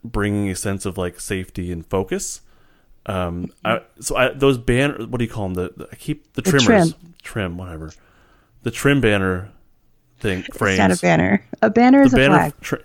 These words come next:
Speaker 1: trim. Um, I think these are fine when used in moderation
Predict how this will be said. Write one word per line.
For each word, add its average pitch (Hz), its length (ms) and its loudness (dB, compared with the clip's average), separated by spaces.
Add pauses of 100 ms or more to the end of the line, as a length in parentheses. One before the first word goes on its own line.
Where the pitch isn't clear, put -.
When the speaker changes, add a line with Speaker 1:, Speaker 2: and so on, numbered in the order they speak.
(280)
Speaker 1:
trim. 113 420 0 (500)
Um, 101 540 2 (460)
I 131 100 -2
think 180 220 0
these 190 160 -4
are 170 40 0
fine 127 600 -2 (360)
when 127 300 2
used 131 640 4 (800)
in 117 140 0
moderation 113 880 0